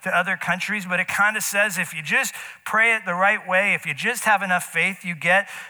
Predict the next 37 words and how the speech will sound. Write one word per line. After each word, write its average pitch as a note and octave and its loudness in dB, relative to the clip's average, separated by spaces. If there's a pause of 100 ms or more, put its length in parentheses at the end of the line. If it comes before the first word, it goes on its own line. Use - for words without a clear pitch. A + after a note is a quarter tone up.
nothing G#3 0
bad's F#3 4
gonna F#3+ -2
happen D#3 2
to G3+ -6
you, A3 -2
and G#3 -2
you F3+ -2
get F#3 -2
lots F#3 2
of E3+ -10
good F3 -4
stuff. - 0
And E3 -8
can F3+ -6
I F#3+ 2
just F#3 -4
tell A#3 -2
you, A3 -2
that G3+ 2
is F3 -2
dangerous G3 0
theology. F3+ 2
There's D#3 0
no G#3+ 4
place A3+ 0
in F#3 -2
the E3+ -2 (320)
American G3 2
prosperity F#3 4
gospel D#3+ 2 (1700)
for F#3+ 4
any, B3+ 4 (340)
any, A#3+ 2
you G#3+ 4
know, A3 4
we, A#3 2